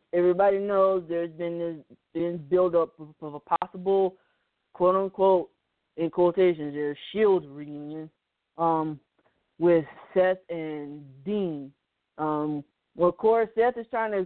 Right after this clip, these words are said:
seek forgiveness with Dean, and Dean is still burnt from what happened three years ago. And last week, uh, the week before, it was Seth holding out his fist and Dean walking away.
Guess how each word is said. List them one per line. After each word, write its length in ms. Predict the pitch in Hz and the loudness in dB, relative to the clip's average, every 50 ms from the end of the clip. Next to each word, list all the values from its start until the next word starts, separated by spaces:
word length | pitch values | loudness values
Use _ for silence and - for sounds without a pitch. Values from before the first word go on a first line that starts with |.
| - | -6
seek 200 | - 233 220 - _ | -8 -10 -10 -10 _
forgiveness 540 | 170 175 165 202 214 214 220 214 202 190 165 | -18 -10 -6 -4 -4 -2 -2 -4 -6 -6 -4
with 240 | 180 180 165 151 151 | -6 -6 -6 -6 -6
Dean, 320 | 185 208 214 214 202 185 | -4 -4 -2 -2 -2 -2
and 260 | 170 160 165 160 147 _ _ _ _ _ _ _ _ _ _ 156 | -2 -2 -2 -4 -6 _ _ _ _ _ _ _ _ _ _ 0
Dean 260 | 160 240 285 330 349 330 | 2 2 4 4 4 2
is 80 | 302 - | 0 -2
still 320 | - 277 285 262 262 254 247 208 175 - | 0 2 4 4 4 4 2 -2 -8 -8
burnt 300 | 208 214 226 226 233 - - _ | -6 -4 -4 -4 -6 -8 -12 _
from 140 | - 202 202 | -12 -10 -8
what 180 | 208 208 208 | -6 -6 -4
happened 360 | 202 196 185 185 185 185 180 180 | -2 -2 -2 -4 -4 -8 -16 -14
three 160 | - 170 170 180 | -12 -12 -12 -12
years 360 | 180 214 247 254 233 202 180 | -10 -8 -6 -4 -4 -4 -6
ago. 340 | 170 165 151 131 95 - _ _ _ _ _ _ _ _ _ _ _ _ _ _ _ _ _ _ _ _ _ - | -8 -10 -10 -10 -10 -14 _ _ _ _ _ _ _ _ _ _ _ _ _ _ _ _ _ _ _ _ _ -4
And 560 | 160 165 165 170 170 165 165 170 165 160 156 147 _ _ _ _ _ _ _ _ _ _ _ - | 0 2 4 6 6 6 6 6 4 4 2 -2 _ _ _ _ _ _ _ _ _ _ _ 0
last 380 | 156 185 214 233 247 247 247 233 | 2 4 4 4 4 2 0 -4
week, 340 | 233 247 247 240 233 190 _ _ _ _ _ _ _ _ _ - - | -10 -8 -8 -8 -8 -10 _ _ _ _ _ _ _ _ _ -2 0
uh, 380 | 185 185 175 170 165 160 156 147 _ _ _ - 170 | 2 4 4 4 2 2 0 -4 _ _ _ -4 0
the 100 | 185 180 | 0 2
week 220 | 190 254 311 302 | 2 2 0 0
before, 520 | 240 220 - - 247 247 240 240 240 240 - _ _ | -2 -8 -2 0 2 2 4 2 0 -2 -6 _ _
it 60 | - 190 | -6 -4
was 160 | 202 202 196 196 | -4 -4 -6 -4
Seth 180 | - 226 240 233 | -4 -4 -4 -4
holding 320 | - 214 226 233 247 240 | -2 0 0 0 0 -2
out 180 | 233 226 220 208 | -4 -4 -4 -2
his 180 | 208 233 240 233 _ | -4 -4 -6 -6 _
fist 280 | - 220 226 220 226 220 - | -10 -4 -4 -4 -4 -6 -10
and 140 | 185 180 170 | -10 -8 -6
Dean 240 | 190 208 214 214 208 | -4 -4 -4 -2 0
walking 360 | 202 196 196 196 196 220 202 | 2 4 4 2 0 -6 -6
away. 440 | 196 185 185 180 180 185 185 180 | -2 2 2 4 4 2 0 -4